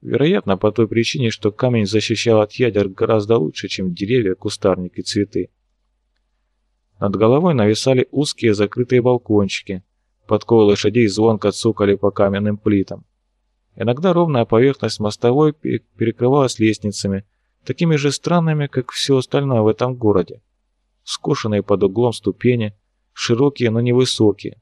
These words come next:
Депернель объяснил, что такая конструкция удобна для воинов, закованных в тяжёлый доспех.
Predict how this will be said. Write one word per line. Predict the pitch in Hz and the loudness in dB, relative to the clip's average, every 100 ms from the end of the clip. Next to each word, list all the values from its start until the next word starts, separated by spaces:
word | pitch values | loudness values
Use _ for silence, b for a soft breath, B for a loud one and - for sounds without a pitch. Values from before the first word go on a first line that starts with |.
| _ _ _ _ _ _ | _ _ _ _ _ _
Депернель | - 104 117 156 190 175 | -6 -4 -2 0 2 2
объяснил, | 147 151 147 208 | 2 0 -2 -4
что | 190 104 | -2 -2
такая | 95 104 131 127 | -2 0 0 0
конструкция | 120 117 - 165 170 - 147 131 _ _ _ | -2 -4 -4 -4 -4 -2 -4 -4 _ _ _
удобна | - 135 175 165 156 | -2 0 2 2 0
для | 147 160 | 2 2
воинов, | 156 120 107 98 | 4 4 2 2
закованных | 120 - 131 123 110 | -2 0 2 2 -2
в | - | -2
тяжёлый | 117 110 113 110 | 0 2 2 2
доспех. | 123 - - 90 | 0 -2 -2 -2